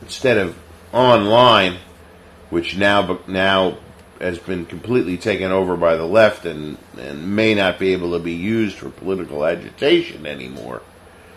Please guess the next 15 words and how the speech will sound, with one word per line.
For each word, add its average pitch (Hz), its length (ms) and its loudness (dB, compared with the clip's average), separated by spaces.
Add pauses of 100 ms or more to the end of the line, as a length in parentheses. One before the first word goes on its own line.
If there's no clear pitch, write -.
(180)
is 98 220 0
that, 95 300 6 (1080)
is 98 160 -4
that 104 180 2 (200)
persons 143 460 4
of 104 100 -2
European 117 540 2
heritage 101 580 4
have 92 360 2
to, 85 480 -2 (480)
like, 98 200 4
form 131 340 4
social 123 720 2
organizations 110 1080 -2 (1080)
and 95 480 0